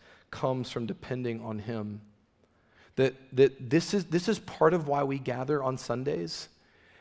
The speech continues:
is to, is to set down all of our clamoring and to set down all the things that we thought would give us independence and give us freedom and go, "I have to have a place, I have to have a community, I have to have an entire day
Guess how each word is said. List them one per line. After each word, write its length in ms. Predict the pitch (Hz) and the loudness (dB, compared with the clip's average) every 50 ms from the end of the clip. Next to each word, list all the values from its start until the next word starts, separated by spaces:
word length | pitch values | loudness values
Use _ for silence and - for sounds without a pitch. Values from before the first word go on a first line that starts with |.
| - - | -4 0
is 180 | 147 139 - - | 0 0 0 0
to, 200 | - 185 - 143 | -4 0 4 4
is 140 | 139 131 | 2 2
to 120 | - - 127 | 2 -4 -6
set 560 | - - - - - 180 170 175 175 - 143 | -4 -4 -6 0 2 2 2 2 0 -4 -4
down 440 | 131 143 139 147 147 143 139 139 131 131 - - | -2 0 2 2 2 2 2 0 0 -2 0 6
all 300 | 127 135 143 147 151 151 | 6 8 8 8 6 6
of 120 | 139 135 | 4 4
our 220 | - 127 127 131 | 2 2 2 2
clamoring 720 | - - - - 151 135 135 139 139 135 127 123 123 120 120 | 2 0 -8 -4 -2 -2 -2 -2 -2 -2 -2 -2 -2 -4 -4
and 80 | 120 | -4
to 60 | 120 117 | -4 -4
set 380 | - - - 151 139 139 - | -6 0 2 2 2 2 0
down 300 | 135 131 131 131 131 131 | -2 -2 0 0 -2 -2
all 240 | 127 127 127 131 131 | 0 2 2 2 2
the 100 | 131 127 | 0 -2
things 300 | - - 135 131 131 117 | -2 -2 -2 -2 -2 -4
that 120 | 131 120 | -4 -4
we 120 | 123 127 123 | -2 -2 -4
thought 360 | 123 - - 127 123 127 123 | -4 -2 -2 0 0 0 0
would 140 | 120 123 123 | -2 -6 -2
give 140 | 120 131 123 | -2 -2 -2
us 140 | 123 - - | -2 -6 -6
independence 640 | 131 127 120 120 120 - 131 123 123 117 - - | -8 -6 -6 -6 -4 -4 -6 -4 -4 -6 -6 -6
and 120 | 127 120 117 | -6 -4 -4
give 120 | 120 117 | -2 -4
us 120 | 113 - | -4 -6
freedom 420 | - - 131 127 120 117 113 113 113 - - - - - - - | -6 -6 -4 -2 -2 -2 -2 -4 -8 -10 -20 -20 -20 -14 -8 -6
and 120 | 123 123 | 0 4
go, 180 | 123 123 120 - | 4 4 4 4
"I 160 | - 123 135 156 | 4 4 4 4
have 260 | 143 - 180 175 180 | 4 2 -2 -2 -2
to 100 | - 160 | -4 -6
have 220 | 117 156 147 135 127 | -2 0 -2 0 0
a 60 | 120 | -2
place, 640 | - - - - 131 127 120 107 - - - - - - - - - - 135 | -4 -6 -8 -4 -4 -2 -4 -4 -6 -8 -10 -12 -12 -14 -20 -20 -8 0 2
I 80 | 143 | 2
have 100 | 160 160 - | 2 4 4
to 80 | 180 | 4
have 100 | 156 135 | 4 4
a 40 | 131 | 2
community, 800 | - - - - 127 123 127 135 139 135 123 113 110 107 104 - - - - | -4 -4 -10 -8 -6 -4 -2 -2 -2 -2 -2 -2 -2 -2 -2 -6 -10 -10 0
I 80 | - 180 | 4 4
have 120 | 220 - | 4 6
to 80 | - 175 | 6 6
have 100 | 151 135 | 6 6
an 80 | 131 | 4
entire 420 | 123 208 - - 120 113 113 113 107 | -2 -2 -2 -2 -4 -4 -4 -4 -4
day 460 | 101 127 127 139 143 123 113 - | 2 4 4 6 6 4 2 0